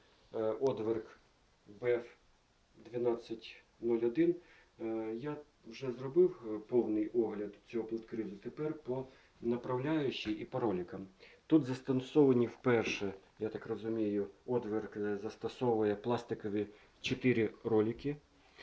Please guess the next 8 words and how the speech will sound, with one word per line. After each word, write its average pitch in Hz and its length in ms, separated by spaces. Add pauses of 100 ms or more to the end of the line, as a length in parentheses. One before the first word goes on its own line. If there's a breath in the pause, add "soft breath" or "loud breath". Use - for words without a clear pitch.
(140 loud breath)
які 127 260
навіть 117 340
мають 113 600
регулювання. 120 840
Ось 123 120
тут - 240
є 117 160
регулювачні, 113 840